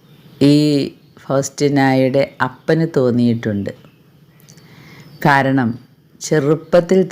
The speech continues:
തന്നെ വികാരിയച്ഛനിൽ നിന്നും മതത്തെപ്പറ്റിയും വിശ്വാസത്തെപ്പറ്റിയും ഒക്കെ അറിഞ്ഞപ്പോൾ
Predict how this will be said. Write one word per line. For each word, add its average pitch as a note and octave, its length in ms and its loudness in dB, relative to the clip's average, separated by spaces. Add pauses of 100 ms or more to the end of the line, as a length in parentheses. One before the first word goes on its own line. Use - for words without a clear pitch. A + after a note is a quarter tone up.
തന്നെ B2+ 300 -2 (1000)
വികാരിയച്ഛനിൽ C#3+ 880 0
നിന്നും C3+ 520 -2 (120)
മതത്തെപ്പറ്റിയും C3+ 880 0
വിശ്വാസത്തെപ്പറ്റിയും C3 1300 -2
ഒക്കെ B2 180 -2
അറിഞ്ഞപ്പോൾ A#2+ 600 0